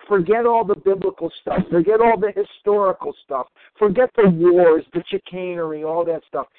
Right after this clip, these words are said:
Here sat a miracle, Ebby, Ebby Thatcher being sober. Directly across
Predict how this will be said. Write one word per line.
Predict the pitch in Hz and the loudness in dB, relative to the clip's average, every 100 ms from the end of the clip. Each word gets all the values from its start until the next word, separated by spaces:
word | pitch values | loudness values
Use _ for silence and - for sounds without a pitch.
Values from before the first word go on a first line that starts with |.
| _ _ | _ _
Here | - 208 220 240 - 202 | -8 -2 -2 -2 -8 -6
sat | 202 202 | -6 -6
a | 175 160 | -8 -8
miracle, | 156 185 226 180 - 120 - _ - | -4 0 2 0 -2 -8 -10 _ -14
Ebby, | 175 - - 233 - - | -4 -2 -2 -4 -10 -8
Ebby | 170 160 175 170 _ - | -4 -2 -2 -4 _ -4
Thatcher | 170 151 - 131 | -2 -2 -6 -8
being | 143 139 147 - | -8 -12 -12 -6
sober. | 156 143 135 - _ _ _ _ | -4 -4 -6 -10 _ _ _ _
Directly | 180 151 135 151 240 247 240 226 | -4 -4 -6 -4 -4 -2 -4 -2
across | 208 - 196 196 | -2 -2 -2 -2